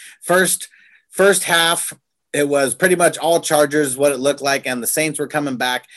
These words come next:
In the third and fourth quarter, the Saints finally caught up, and they tied it up twenty-seven twenty-seven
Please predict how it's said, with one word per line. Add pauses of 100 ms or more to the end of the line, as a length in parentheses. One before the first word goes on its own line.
(260)
In
the
third
and
fourth
quarter,
the
Saints
finally
caught
up,
and
they
tied
it
up
twenty-seven
twenty-seven